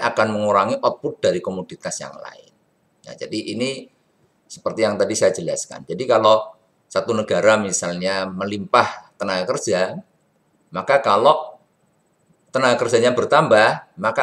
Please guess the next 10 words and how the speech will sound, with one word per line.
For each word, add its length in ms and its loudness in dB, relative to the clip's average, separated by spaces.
akibatnya 760 -4
akan 320 -2
meningkatkan 880 -4
output 560 -2
yang 220 -4
banyak 340 -2
menggunakan 640 -6
tenaga 320 -6
kerja 160 -4
tersebut. 400 -10